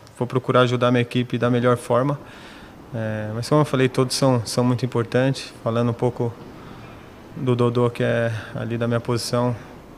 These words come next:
sempre que, que precisou ele entra e, e mantém o mesmo nível, dá conta do recado, isso que é importante, a,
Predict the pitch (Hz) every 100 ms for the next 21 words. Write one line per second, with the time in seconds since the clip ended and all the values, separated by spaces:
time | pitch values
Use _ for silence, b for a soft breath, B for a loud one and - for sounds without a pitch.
0 | - - - 120 117 120 123 120 123 -
1 | 123 - 120 123 120 120 120 120 120 120
2 | 117 117 - B B B B B B -
3 | - 131 127 117 123 120 123 120 127 135
4 | 139 135 123 - 117 117 120 117 123 123
5 | 120 120 120 123 117 - 123 120 123 113
6 | 127 127 127 113